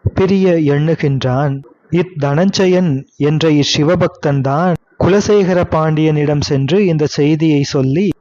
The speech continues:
பின் குலசேகர பாண்டியனுக்கு சிவபெருமானும் கனவிலே சென்று உணர்த்த மதுரை என்ற திருநகரத்தை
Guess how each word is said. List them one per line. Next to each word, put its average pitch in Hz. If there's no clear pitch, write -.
பின் 196
குலசேகர 202
பாண்டியனுக்கு 170
சிவபெருமானும் 170
கனவிலே 160
சென்று 143
உணர்த்த 151
மதுரை 160
என்ற 165
திருநகரத்தை 175